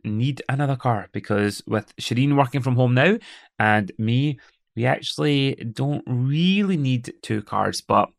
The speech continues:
there's something really inside me that goes, "I don't want to share a car either." I know I'm being very selfish, but hey. So I thought, "Let me just go out there, let me see what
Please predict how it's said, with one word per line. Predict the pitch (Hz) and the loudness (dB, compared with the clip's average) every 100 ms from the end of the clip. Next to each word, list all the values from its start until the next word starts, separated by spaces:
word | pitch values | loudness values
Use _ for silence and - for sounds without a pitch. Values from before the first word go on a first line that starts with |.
| _ - | _ -6
there's | 107 - | -4 0
something | 123 117 120 117 | 0 0 -2 0
really | 104 110 107 | 4 6 6
inside | 104 101 107 98 | 4 4 2 2
me | 107 117 | 2 2
that | 104 - | 0 0
goes, | 104 101 - _ - | 0 0 -2 _ 0
"I | 104 | 2
don't | 101 110 | 2 -2
want | - - | -4 -8
to | 107 | -6
share | - 110 113 | -4 -2 -2
a | 127 | 2
car | 139 139 - | 4 4 2
either." | 131 147 220 269 - - _ _ _ _ | 0 2 2 0 -8 -20 _ _ _ _
I | 110 | -2
know | 104 107 104 | 4 4 2
I'm | 98 98 | -2 -4
being | 98 | -4
very | 92 98 | -2 -4
selfish, | - 95 95 - 123 - - | -2 -2 -2 2 2 2 2
but | 104 107 - | 4 4 2
hey. | 110 110 110 - _ | 2 4 4 0 _
So | - 123 | 2 4
I | 113 | 4
thought, | 131 120 | 4 4
"Let | 139 147 | 4 2
me | 160 | 2
just | 147 127 | 0 0
go | 123 | 4
out | 113 - | 4 4
there, | 120 117 | 4 4
let | 113 98 | 2 0
me | 110 | -4
see | - 127 131 131 123 | -4 -2 0 0 0
what | 107 107 107 | 0 2 0